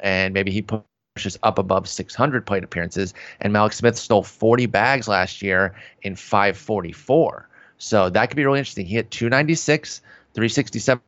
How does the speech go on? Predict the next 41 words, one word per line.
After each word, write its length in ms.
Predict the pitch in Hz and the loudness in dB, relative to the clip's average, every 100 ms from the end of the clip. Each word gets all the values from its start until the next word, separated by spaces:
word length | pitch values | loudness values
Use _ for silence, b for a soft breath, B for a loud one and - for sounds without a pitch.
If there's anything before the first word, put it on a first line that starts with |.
| - | 0
O 60 | 120 | 0
B 80 | 117 | 2
P. 180 | 120 | 2
I 60 | 123 | 2
mentioned 320 | 117 117 120 | 2 0 0
the 60 | 120 | 2
O 60 | |
B 120 | 117 104 | 2 -2
P 260 | - 160 | -2 0
because, 480 | 143 - 120 117 104 | 0 0 4 4 4
like 160 | 110 107 | 0 0
I 40 | |
said, 240 | 139 131 B B | 2 0 B B
he 160 | - 113 | -6 -4
can 140 | 147 | 0
take 180 | 147 147 | 0 0
a 60 | 143 | 4
walk. 500 | 120 156 151 - - B B B - | 6 6 4 -2 -20 B B B -6
And 220 | 107 98 | -4 -2
so 120 | 101 | -2
that's, 360 | 101 107 117 - | 2 2 0 -2
that's 240 | 113 110 | -2 0
a 60 | 127 | -4
quality 500 | - 110 117 127 120 | 0 2 4 2 -2
that 180 | 110 110 | -4 0
you 60 | |
don't 180 | 107 113 | 0 0
often 380 | - 117 - 107 | 0 0 -2 -8
see 300 | - 110 123 | -6 -2 0
in 100 | 120 | 2
a, 60 | 98 | 0
in 240 | 95 101 | 0 2
a, 240 | 95 95 - - | 2 0 -6 -18
you 140 | 110 117 | -10 -4
know, 240 | 85 - _ _ _ _ | -4 -4 _ _ _ _
rel-, 200 | 123 147 143 - | 2 4 2 -4
a 300 | 113 - 113 | -10 -8 -8
punchless, 800 | - 170 156 - 135 120 117 - B B _ | -2 0 0 0 2 2 -2 -14 B B _
uh, 320 | 113 110 98 92 | -2 0 0 -2
speed 360 | - 175 170 | -4 -2 2
rabbit. 380 | 107 80 - | 2 2 -2